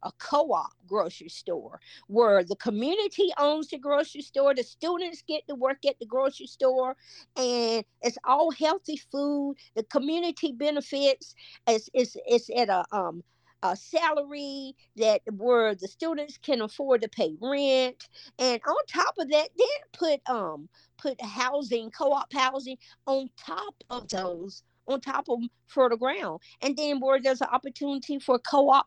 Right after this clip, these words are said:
businesses by the students." Those are the things we're asking for. Never, ever have we ever been able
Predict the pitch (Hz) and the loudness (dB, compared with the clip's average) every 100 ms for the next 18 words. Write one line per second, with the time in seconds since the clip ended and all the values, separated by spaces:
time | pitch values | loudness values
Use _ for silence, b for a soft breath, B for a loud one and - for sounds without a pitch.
0 | 180 254 403 440 349 285 - 185 165 - | 0 4 4 2 0 0 0 -6 -8 -14
1 | B B _ 240 214 185 202 277 - 494 | B B _ 0 2 0 -2 -12 -6 -2
2 | 554 453 - _ - - _ _ b b | -2 -4 -10 _ -20 -20 _ _ b b
3 | b _ 466 571 571 466 427 359 330 302 | b _ 2 4 2 0 -6 -6 -6 -6
4 | 294 277 262 247 254 240 - 233 220 240 | -8 -6 -4 -2 -4 -6 -8 -10 -8 -8
5 | 175 - 180 _ _ _ - 233 285 339 | -10 -12 -20 _ _ _ -4 0 2 2
6 | 415 415 381 349 311 - - 427 320 233 | 2 0 0 -4 -4 -8 -6 -4 -2 -2
7 | 180 180 _ _ - 302 277 226 226 320 | -2 -6 _ _ -4 2 2 0 -6 -6
8 | 349 - 285 277 247 220 233 233 220 196 | -6 -2 0 0 -4 -4 -2 0 -2 -2